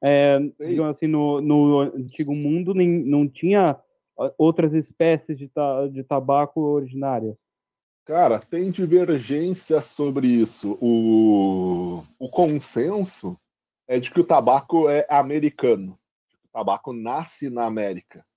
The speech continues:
Speaker 2: Ah, mas, ao mesmo tempo, tem algumas outras teorias que dizem que o tabaco vem da China, da, da região, ah, vem da Ásia e vem parar nas Américas, né,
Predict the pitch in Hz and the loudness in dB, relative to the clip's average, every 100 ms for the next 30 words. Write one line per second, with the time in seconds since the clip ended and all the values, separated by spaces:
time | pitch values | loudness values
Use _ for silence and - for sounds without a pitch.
0 | _ _ _ _ _ _ - 127 - 135 | _ _ _ _ _ _ -6 -4 -4 -2
1 | 165 226 226 214 165 180 208 196 170 131 | 0 0 0 0 2 2 2 -4 -4 -2
2 | 175 - - 156 190 143 190 196 135 143 | -4 -8 -8 -4 -2 -2 -2 0 2 0
3 | 143 165 156 - 147 123 104 123 180 151 | 0 -4 -4 -6 0 2 2 2 2 0
4 | - 175 135 185 185 180 151 151 139 147 | -4 -12 -8 -6 -2 0 2 2 2 0
5 | 170 165 156 - - 180 196 139 101 87 | 2 0 -2 -10 -10 -6 -4 -4 -6 -10
6 | _ _ _ _ _ _ _ _ _ 98 | _ _ _ _ _ _ _ _ _ 2
7 | 104 107 101 104 104 117 113 113 127 156 | 4 4 2 2 2 2 0 2 2 2
8 | 165 143 120 104 139 156 156 135 113 123 | 0 0 -2 0 -2 0 0 0 -2 -2
9 | 208 147 101 110 95 _ _ _ 147 127 | -4 -4 -6 -8 -8 _ _ _ -16 -4
10 | 156 185 - 185 175 151 147 220 185 151 | -2 -2 0 2 2 0 0 -2 -2 -6
11 | 131 131 120 110 120 180 170 - 113 95 | -4 -2 -2 -4 -4 -2 -4 -4 -4 -4
12 | - _ _ _ _ _ _ - 117 | -6 _ _ _ _ _ _ -8 0